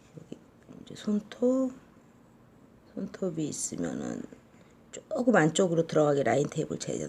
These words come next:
재단하셔야 돼요, 여러분들이. 여기 한 일 미리나 하여튼 살짝 안으로 들어가게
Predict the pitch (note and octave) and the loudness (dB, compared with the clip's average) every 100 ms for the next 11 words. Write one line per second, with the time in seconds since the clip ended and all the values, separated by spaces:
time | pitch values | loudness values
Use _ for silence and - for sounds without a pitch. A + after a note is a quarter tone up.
0 | - - D3+ D3+ D3 D3 - - - G#1 | -8 -2 0 0 0 -2 -6 -8 -8 -8
1 | - - - - D#3+ - - - - - | -8 -10 -12 -12 -12 -18 -20 -20 -20 -20
2 | - _ _ _ - - - F3+ - G#3 | -20 _ _ _ -14 -10 -6 -2 4 6
3 | G#3+ G3 - - - - - - - - | 6 4 2 0 0 -4 -4 -4 -4 -4
4 | - - - - E3+ - - B3+ A#3+ F#3+ | -6 -12 -14 -10 -8 -8 -6 -4 0 2
5 | D#3 D3 - - - - - - | 2 2 -2 -6 -8 -10 -10 -14